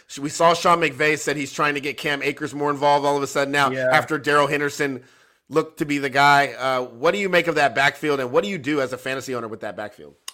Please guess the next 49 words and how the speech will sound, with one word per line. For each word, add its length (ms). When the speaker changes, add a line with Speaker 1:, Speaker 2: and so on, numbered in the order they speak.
Speaker 2:
We 520
talked 320
about 340
how 200
much 260
this 180
might 260
be 160
a 40
struggle 680
moving 300
forward, 300
and 40
I 60
think 200
we're 120
going 320
to 80
see 240
that. 360
It'll 160
be 160
the 140
hot 220
hand. 340
In 140
the 60
hot 220
hand 380
in 300
fantasy 520
means 320
avoid, 440
uh, 300
honestly, 340
because 440
until 320
there's 280
one 180
established 500
player, 220
it's 160
tough 260
to 40
trust 300
somebody 340
in 80
your 160
lineup 420